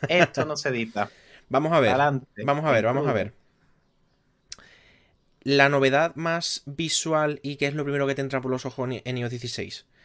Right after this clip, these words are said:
Speaker 2: y es la pantalla de bloqueo, que la han rediseñado completamente.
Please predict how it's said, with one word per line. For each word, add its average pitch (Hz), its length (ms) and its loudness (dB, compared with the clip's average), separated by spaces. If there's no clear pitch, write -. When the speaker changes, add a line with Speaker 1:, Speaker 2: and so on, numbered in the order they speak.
Speaker 2:
y 127 160 0
es - 220 0
la 143 140 0
pantalla 127 280 0
de 127 60 2
bloqueo, 110 420 -2
que 117 140 -6
la 110 120 2
han 143 120 -4
rediseñado 147 720 -6
completamente. 110 1080 -4